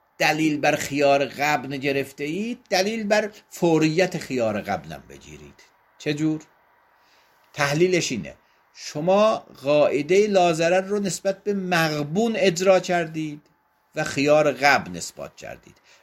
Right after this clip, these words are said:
الان همون قاعدهٔ لا ضرر رو نسبت به غابن اجرا کنید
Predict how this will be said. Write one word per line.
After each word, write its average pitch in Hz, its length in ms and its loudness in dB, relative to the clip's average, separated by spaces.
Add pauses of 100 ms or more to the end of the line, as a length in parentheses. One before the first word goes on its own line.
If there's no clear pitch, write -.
(220)
الان 170 360 2
همون 196 440 -2
قاعدهٔ 117 520 0
لا 92 240 -2
ضرر 82 420 -6
رو 69 140 -18 (260)
نسبت 143 460 -8
به 156 100 0
غابن 127 840 2
اجرا 214 420 2
کنید 180 520 -6